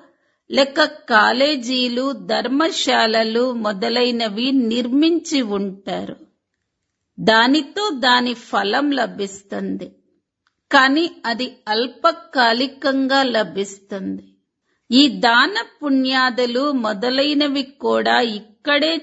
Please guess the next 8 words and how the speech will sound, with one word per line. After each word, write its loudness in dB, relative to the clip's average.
చెయ్యబడతాయి. -4
అవి 2
సత్యుగంలో 0
చెయ్యబడవు. -6
సత్యుగంలో 0
మంచి -4
కర్మలే 2
ఉంటాయి. -6